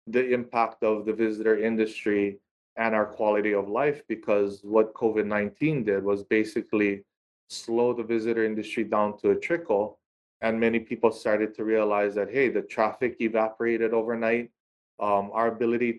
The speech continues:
to get to our beaches and find a parking spot and enjoy our island the way we should enjoy it, um, has changed. And I think, um, in a sense, uh,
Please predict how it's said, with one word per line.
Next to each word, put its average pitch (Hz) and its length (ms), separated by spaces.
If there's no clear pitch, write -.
to 117 60
get 113 340
to 113 380
our 107 160
beaches 117 680
and 98 160
find 107 280
a 104 40
parking - 440
spot 113 400
and 107 100
enjoy 110 640
our 113 260
island 113 400
the 113 60
way 110 180
we 107 140
should 117 280
enjoy 120 380
it, 127 160
um, 110 280
has 113 340
changed. 120 600
And 107 480
I 110 120
think, 110 360
um, 104 480
in 110 120
a 110 60
sense, 110 520
uh, 104 280